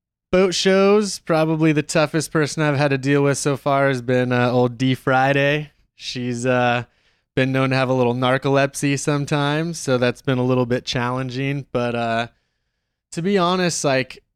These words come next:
I really haven't had too many bad experiences, you know? I mean, you know, Chowder knows how to cut loose. I've lived with him. We're best buddies, so I love that guy to death. But, uh,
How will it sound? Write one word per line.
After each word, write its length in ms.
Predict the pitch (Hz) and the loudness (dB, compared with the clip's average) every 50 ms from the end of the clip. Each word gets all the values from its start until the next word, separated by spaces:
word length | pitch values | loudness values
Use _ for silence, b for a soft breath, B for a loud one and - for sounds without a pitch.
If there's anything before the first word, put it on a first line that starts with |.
| _ _ _ _ _ _ | _ _ _ _ _ _
I 60 | 135 | -2
really 340 | 135 131 135 151 165 175 160 | 0 2 2 4 4 4 2
haven't 240 | 151 160 156 147 131 | 2 0 -2 -2 -4
had 220 | 143 151 156 135 | -4 -4 -4 -4
too 140 | - 143 135 | -4 -4 -4
many 180 | 131 131 131 123 | -2 -2 -2 -2
bad 260 | 113 117 117 127 127 | -2 -2 0 0 -2
experiences, 960 | 123 - - - - 123 127 127 123 117 104 - 107 98 95 92 92 - - | -2 -4 -6 -4 -2 -2 0 0 -2 -2 -4 -4 -4 -4 -4 -6 -8 -8 -8
you 100 | 107 104 | -6 -4
know? 300 | 101 104 104 104 107 113 117 | -4 -2 -2 -2 -4 -4 -6
I 40 | |
mean, 380 | 110 110 110 110 110 110 110 101 - _ _ | -6 -4 -4 -4 -2 -4 -6 -8 -12 _ _
you 160 | - 135 131 | -8 -6 -4
know, 180 | 123 113 123 135 - _ _ _ _ | -4 -4 -4 -6 -10 _ _ _ _
Chowder 360 | - - 175 165 170 160 160 | -6 -4 -2 0 0 0 2
knows 180 | 151 147 143 135 | 2 2 2 2
how 120 | - 139 131 | 2 2 0
to 80 | 120 | 0
cut 280 | 117 - - 127 120 - | 0 0 0 -2 0 -2
loose. 440 | 117 113 113 110 117 117 - - - | -2 -2 0 0 -2 -2 -6 -8 -6
I've 220 | - 131 123 120 120 | -4 -4 -4 -2 0
lived 220 | 123 127 117 120 | 0 0 0 0
with 180 | 123 117 113 - | 0 -2 -2 -2
him. 320 | 123 120 120 123 123 120 | -4 -4 -2 -4 -4 -2
We're 200 | 113 117 117 113 104 - _ - | -2 0 0 -2 -4 -8 _ -2
best 300 | 123 123 117 - - - | -2 -2 -2 -4 -6 -6
buddies, 380 | 123 120 120 120 123 123 117 | -4 -2 -2 -2 -2 -4 -4
so 120 | - 117 107 | -2 -2 0
I 80 | 110 | 0
love 300 | 110 117 117 120 117 110 | 0 0 0 -2 -2 0
that 200 | 113 113 110 110 | -2 -2 -2 -2
guy 180 | 120 113 113 117 | -2 0 0 0
to 100 | 110 104 | -2 -2
death. 400 | 98 113 110 107 113 120 - _ _ | -2 -2 -2 0 -2 -2 -4 _ _
But, 180 | 117 110 110 110 | -4 -2 -2 -2
uh, 300 | 107 104 104 104 104 | -2 0 0 0 -2